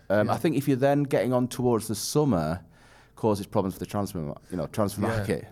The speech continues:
Speaker 2: The
Speaker 1: So
Speaker 2: uncertainty there, 'cause obviously, especially Ten Hag, I know in the past United have left things late, but I don't see Ten Hag as the sort of person that wants to wait till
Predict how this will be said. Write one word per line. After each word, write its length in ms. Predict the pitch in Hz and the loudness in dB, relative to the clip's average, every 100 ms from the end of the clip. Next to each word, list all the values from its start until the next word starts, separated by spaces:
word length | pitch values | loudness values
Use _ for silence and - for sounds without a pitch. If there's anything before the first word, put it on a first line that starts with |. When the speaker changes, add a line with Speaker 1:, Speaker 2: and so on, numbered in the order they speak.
| - | -18
Speaker 2:
The 120 | 123 139 | -2 0
Speaker 1:
So 120 | 151 | 2
Speaker 2:
uncertainty 540 | - 151 151 113 - | 4 2 0 -8 -6
there, 160 | 110 110 | -2 -2
'cause 140 | 110 | -2
obviously, 360 | 120 104 113 104 - - - | -6 -4 -4 -4 -8 -20 -20
especially 520 | - 131 - 107 104 104 | -6 -4 -4 -6 -8 -10
Ten 180 | 110 101 | -8 -6
Hag, 180 | 101 | -6
I 20 | 104 | -6
know 80 | |
in 60 | 104 | -8
the 80 | 95 | -6
past 240 | 98 - | -8 -6
United 240 | 104 98 101 | -6 -8 -8
have 100 | 98 | -10
left 160 | 98 | -10
things 240 | 110 101 98 | -12 -12 -6
late, 320 | 104 98 - - - - - | -6 -6 -12 -18 -20 -16 -8
but 60 | |
I 100 | 90 | -4
don't 180 | 117 113 | -4 -4
see 140 | - | -6
Ten 200 | 107 117 | -6 -6
Hag 200 | 104 104 101 | -4 -6 -6
as 80 | |
the 80 | 98 | -12
sort 160 | 98 92 | -10 -10
of 60 | |
person 260 | - 104 104 | -8 -8 -8
that 80 | 95 | -10
wants 180 | 104 - | -10 -10
to 80 | 98 | -8
wait 200 | 104 - | -8 -8
till 260 | 104 101 | -8 -8